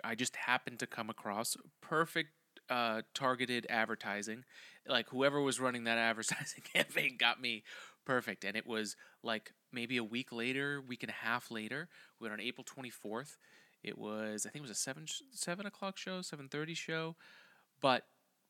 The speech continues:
parked at the Museum of Science. It was put on by the Center for Astrophysics of the Harvard and Smithsonian and the Black Hole Initiative of Harvard University. And this multiverse concert series is finding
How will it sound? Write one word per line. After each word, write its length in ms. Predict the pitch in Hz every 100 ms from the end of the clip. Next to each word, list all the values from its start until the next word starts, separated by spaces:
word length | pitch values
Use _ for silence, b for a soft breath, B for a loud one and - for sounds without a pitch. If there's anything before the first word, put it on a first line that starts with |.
| _ -
parked 260 | 143 143 -
at 180 | - 165
the 60 | 151
Museum 260 | 131 131
of 60 | 120
Science. 560 | - 110 110 107 - - -
It 60 | 117
was 100 | -
put 160 | 139
on 160 | 139 135
by 100 | 123
the 60 |
Center 380 | 117 - 139 143
for 200 | - -
Astrophysics 920 | 120 131 - 123 - 120 123 - - -
of 300 | 110 104 101 -
the 60 |
Harvard 280 | - 110 110
and 100 | 104
Smithsonian 640 | - 107 - 139 139 139 135
and 300 | 139 156 165
the 60 | 143
Black 400 | 120 127 131 -
Hole 240 | 139 131
Initiative 640 | 110 110 117 - 107 104 - B B B -
of 140 | 107
Harvard 400 | - 113 113 107
University. 800 | 104 101 117 120 120 120 107 104 B B B B _
And 360 | 135 131 127 120
this 240 | 127 131
multiverse 640 | 127 135 143 147 123 117 -
concert 440 | - 131 135 117
series 500 | - 104 98 95 - -
is 580 | 110 107 101 101 104 104
finding 840 | - - 110 117 117 117 110 107